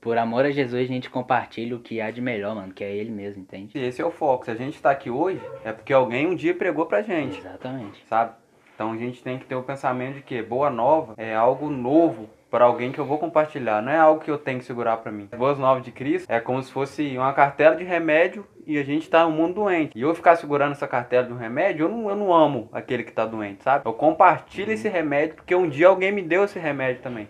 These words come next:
Speaker 2: E esse, esse é o foco, isso que Jesus quer dizer também.
Speaker 1: O mundo está doente e nós temos o remédio.
Speaker 2: Exatamente. O
Speaker 1: Entendeu?
Speaker 2: remédio é as boas novas de Cristo.
Speaker 1: E outra coisa, a gente um dia foi curado porque a gente reconheceu Jesus como médico. Então a
Speaker 2: Isso.
Speaker 1: gente só pode receber cura quando a gente reconhece que Jesus pode nos curar.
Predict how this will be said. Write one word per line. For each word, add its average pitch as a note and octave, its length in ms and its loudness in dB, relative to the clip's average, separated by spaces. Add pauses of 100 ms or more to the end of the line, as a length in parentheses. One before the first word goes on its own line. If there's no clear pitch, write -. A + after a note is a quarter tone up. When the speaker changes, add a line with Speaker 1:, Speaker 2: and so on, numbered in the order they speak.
(120)
Speaker 2:
E A2+ 200 -8
esse, C#3+ 240 -6
esse D3 320 -4
é E3+ 40 6
o E3 60 4
foco, A#2+ 380 -4
isso B2+ 160 -10
que D#3+ 80 -8
Jesus C#3 300 -4
quer C3+ 180 -4
dizer A#2 220 -10
também. G#2 240 -12
Speaker 1:
O A#2 100 -10
mundo A2+ 340 -2
está B2+ 260 2
doente A2+ 640 -4
e G#2 80 -10
nós G#2 280 -6
temos G#2+ 240 -8
o A2+ 60 -8
remédio. G#2+ 360 -10 (260)
Speaker 2:
Exatamente. B2+ 760 -2
O G#2+ 40 -18
Speaker 1:
Entendeu? G#2 80 -12
Speaker 2:
remédio G#2+ 320 -6
é B2+ 40 -2
as G#2+ 100 -10
boas B2+ 280 -6
novas C3+ 280 -8
de D3 80 -14
Cristo. A#2+ 400 -14
Speaker 1:
E G2 80 -18
outra G#2 200 -12
coisa, G2+ 400 -16
a G2+ 160 -12
gente G#2+ 580 -10
um B2 200 -8
dia B2 320 -8
foi A2 420 -10 (240)
curado C#3 720 0
porque A2+ 280 -10
a A2+ 60 -6
gente A2+ 240 -12
reconheceu A#2 640 -10
Jesus A#2+ 640 -8
como B2 260 -2
médico. A2 420 -10
Então G2+ 120 -10
a G#2+ 40 -8
Speaker 2:
Isso. G#2+ 100 -10
Speaker 1:
gente G#2+ 140 -14
só A2+ 100 -4
pode A#2 240 -6
receber B2+ 460 -10
cura B2+ 340 -8
quando C3 180 -6
a C3 60 -8
gente B2+ 280 -14
reconhece A#2+ 520 -12
que C#3 100 -10
Jesus B2+ 340 -8
pode A#2+ 300 -8
nos C3+ 160 -12
curar. C#3 320 -8